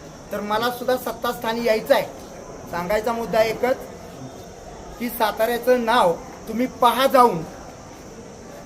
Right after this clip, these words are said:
त्या ठिकाणी प्रति सरकार किंवा बोली भाषेमध्ये पत्री सरकार म्हणणारे आमचे सगळे क्रांतिसिंह नाना पाटलांनंतर जर इतिहासामध्ये,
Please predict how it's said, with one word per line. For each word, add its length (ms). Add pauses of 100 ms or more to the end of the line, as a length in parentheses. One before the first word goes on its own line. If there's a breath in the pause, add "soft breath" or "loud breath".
(920)
त्या 140
ठिकाणी 480
प्रति 400
सरकार 400 (480)
किंवा 160
बोली 300
भाषेमध्ये 520
पत्री 420
सरकार 340
म्हणणारे 420
आमचे 300
सगळे 340 (800)
क्रांतिसिंह 680
नाना 260
पाटलांनंतर 760 (420)
जर 100
इतिहासामध्ये, 920